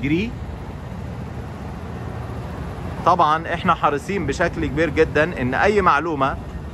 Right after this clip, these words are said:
آه، تفيد، آه، قسم التكييف بشكل كامل للعملاء بشكل كبير جدا. وزي ما احنا شايفين بالنسبة للمواسير النحاسية ممددة داخل لي فليكسيبل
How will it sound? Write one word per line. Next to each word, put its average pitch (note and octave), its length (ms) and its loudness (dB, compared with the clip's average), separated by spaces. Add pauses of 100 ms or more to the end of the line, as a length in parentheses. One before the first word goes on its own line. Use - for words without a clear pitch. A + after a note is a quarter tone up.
(160)
آه، A2 280 0
تفيد، F3 360 2 (920)
آه، G#2 300 0
قسم F#3+ 240 4
التكييف D#3+ 540 0 (560)
بشكل A#2 580 2 (500)
كامل D3+ 320 4 (440)
للعملاء B2+ 960 4
بشكل D3+ 400 0
كبير C3+ 240 4
جدا. D#3+ 400 4 (340)
وزي D3+ 280 6
ما E3+ 80 6
احنا F3+ 180 2
شايفين E3 400 0
بالنسبة D#3 400 4
للمواسير C3+ 480 4
النحاسية D3+ 600 2 (380)
ممددة C3+ 440 4
داخل E3+ 340 4
لي E3 340 6
فليكسيبل D3 560 0